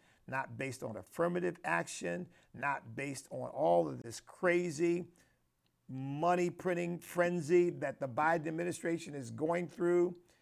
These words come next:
uh, not based on any of these highfalutin programs that they come up with and,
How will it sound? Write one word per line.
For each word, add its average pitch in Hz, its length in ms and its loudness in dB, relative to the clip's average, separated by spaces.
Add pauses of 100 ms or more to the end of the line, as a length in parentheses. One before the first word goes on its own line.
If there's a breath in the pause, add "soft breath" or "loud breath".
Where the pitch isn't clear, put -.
(260 soft breath)
uh, 127 240 0
not 135 420 2
based 165 320 0
on 135 280 -4
any 170 260 0
of 139 160 -2
these 160 200 -4
highfalutin 160 1000 0
programs 170 680 4
that 156 160 -2
they 170 140 0
come 165 380 -4
up 156 260 0
with 165 420 0
and, 113 220 -8